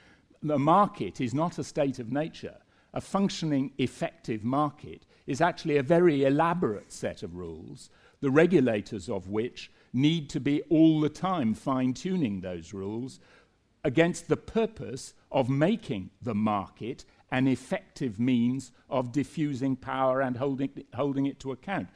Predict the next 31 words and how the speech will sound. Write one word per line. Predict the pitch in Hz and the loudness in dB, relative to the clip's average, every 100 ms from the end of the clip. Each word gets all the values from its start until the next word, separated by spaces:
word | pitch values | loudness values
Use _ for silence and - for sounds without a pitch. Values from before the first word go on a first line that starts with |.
| - _ | -20 _
The | 139 | -4
justification | 117 196 190 - - 147 175 196 - 107 | 4 4 4 -4 -6 -4 -4 -4 -4 -6
of | 101 | -2
markets | 110 113 - 95 - - - _ - | -2 -2 -6 -14 -16 -20 -20 _ -8
at | 120 127 | -6 -4
the | 117 | -4
centre | 156 147 - 95 | -2 -4 -6 -10
of | 85 | -10
this | 90 | -12
system | - 82 - 120 120 - _ | -8 -10 -8 -6 -6 -8 _
is | 180 202 90 101 - _ - | 6 6 4 -4 -16 _ -10
that | 143 | -6
they | 131 123 | 0 0
hold | 113 135 110 | 2 0 -2
people | 123 110 120 | -4 -4 -8
to | 110 117 | -10 -10
account | - 123 127 147 | -6 -4 -4 -4
and | 131 | -2
they | 131 | -2
diffuse | 131 139 165 147 - | -2 -4 -2 -2 -4
power. | 190 143 - - - | -6 -6 -8 -8 0
If | 170 - | 0 2
they | 165 | 2
don't | 170 165 127 | 2 0 2
do | 175 180 | 2 2
that, | 90 104 - _ _ | -2 -8 -8 _ _
the | 127 | -4
rules | 131 156 165 143 - | 2 4 4 0 -4
should | - 170 143 | -4 -2 -2
be | 120 139 127 - _ | 0 0 0 -8 _
tweaked | - 202 117 85 - | -6 -4 -4 -6 -18